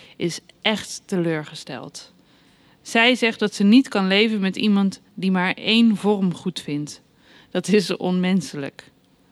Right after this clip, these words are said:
Voordat ze voorgoed uit elkaar gaan, zegt ze: "Blijf jij maar boven de boomgrens, ik ga naar beneden."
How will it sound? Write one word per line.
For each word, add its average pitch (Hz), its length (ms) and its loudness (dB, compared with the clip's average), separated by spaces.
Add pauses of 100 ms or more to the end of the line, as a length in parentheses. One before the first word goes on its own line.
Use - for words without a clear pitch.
(1000)
Voordat 247 500 2
ze 214 160 -2
voorgoed 226 440 -2
uit 214 180 -2
elkaar 196 420 -2
gaan, 262 400 0
zegt 220 300 -4
ze: 208 220 -2 (760)
"Blijf 240 360 6
jij 240 220 0
maar 226 200 2
boven 214 340 2
de 185 80 -2
boomgrens, 185 760 -2
ik - 200 -8
ga 190 180 -2
naar 185 200 -2
beneden." 160 540 -4